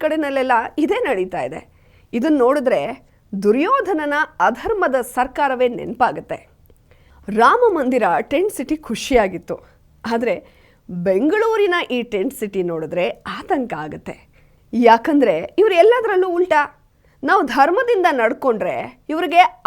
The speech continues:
ಅಧರ್ಮವೇ ಮನೆ ದೇವ್ರು. ಬೇಕಾದ್ರೆ ನೋಡಿ, ಬರೆಯೋದಷ್ಟೇ ನಾವು ಎಡದಿಂದ ಬಲಕ್ಕೆ ಬರೆದ್ರೆ ಅವರು ಬಲದಿಂದ ಎಡಕ್ಕೆ ಬರೀತಾರೆ.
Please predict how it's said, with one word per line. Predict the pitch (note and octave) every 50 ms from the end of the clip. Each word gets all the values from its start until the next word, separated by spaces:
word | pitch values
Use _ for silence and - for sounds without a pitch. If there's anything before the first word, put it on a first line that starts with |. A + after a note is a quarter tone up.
| -
ಅಧರ್ಮವೇ | - G3+ G3+ A#3 E4 F#4 F#4 F#4 F4 D4+ E4 F4 C#4+ A#3
ಮನೆ | F#3 E3+ E3+ G3 G3+ F#3+
ದೇವ್ರು. | F3 D3+ D3+ D3 C#3+ - _ _ _ _ _ _ _ _ _ -
ಬೇಕಾದ್ರೆ | D#4+ F#4+ F#4+ A4+ A#4 A#4 G4+ F4+
ನೋಡಿ, | D#4+ D#4 D#4 C#4 A3+ F3+ G3 D#4+ F4 _ _ _ _ _ _ -
ಬರೆಯೋದಷ್ಟೇ | G3 G3 A#3+ B3+ C#4 D#4 G4 B4 B4 G4 E4 D#4 - - D#4+ C4+ - - - _ -
ನಾವು | C4 C4 C4 C4 A#3+ G#3 G3+
ಎಡದಿಂದ | G#3 A#3 B3+ D4 D4+ C#4+ C#4 C#4 B3+ G3+
ಬಲಕ್ಕೆ | G3+ G3+ A#3 B3+ B3+ - B3+ A3 F#3+ F3
ಬರೆದ್ರೆ | E3 D#3+ E3+ D#3 D3+ C#3 C3 E3+ G#3+ - - _ _ _ _ _ -
ಅವರು | - - F#4+ G4+ G#4+ F#4 B3+ - -
ಬಲದಿಂದ | B3+ C#4+ A#4 A4+ A4+ G#4+ A4+ B4 A4+ F#4+ G#4
ಎಡಕ್ಕೆ | B4 C#5+ C#5 - A3+
ಬರೀತಾರೆ. | A3+ F#3+ F3 - - D#3 C3+ C3+